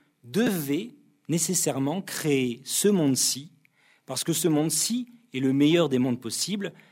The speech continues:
c'est-à-dire celui qui réalise objectivement le plus parfaitement l'harmonie des contraires.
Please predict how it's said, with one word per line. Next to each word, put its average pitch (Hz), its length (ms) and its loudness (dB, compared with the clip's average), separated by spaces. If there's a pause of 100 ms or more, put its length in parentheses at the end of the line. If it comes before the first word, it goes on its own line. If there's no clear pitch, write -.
(160)
c'est-à-dire 143 460 0
celui 160 280 -4
qui 143 200 -2
réalise 139 600 0
objectivement 160 840 -2
le 151 120 0
plus 135 160 -12
parfaitement 123 680 -8 (300)
l'harmonie 127 460 -2
des 117 100 -6
contraires. - 600 -16